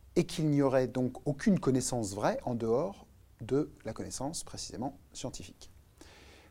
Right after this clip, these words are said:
En réalité, il convient de souligner le fait que si les démonstrations scientifiques peuvent nous conduire à des connaissances vraies, ces connaissances ne sont pas pour autant des vérités absolues,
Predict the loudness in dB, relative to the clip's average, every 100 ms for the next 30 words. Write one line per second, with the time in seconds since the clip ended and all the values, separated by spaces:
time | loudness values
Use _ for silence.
0 | -4 4 6 6 2 0 0 0 2 0
1 | -2 -2 0 2 4 2 2 0 0 -10
2 | 2 2 2 0 2 4 4 2 0 0
3 | 0 -2 -2 -4 -6 -4 0 0 0 -4
4 | -2 0 2 0 0 -2 -2 -2 -2 -4
5 | -6 -8 -8 -12 _ -20 -20 -20 -12 2
6 | 4 8 8 8 4 0 -2 0 0 2
7 | 4 2 2 2 2 2 4 2 4 4
8 | 4 2 0 -2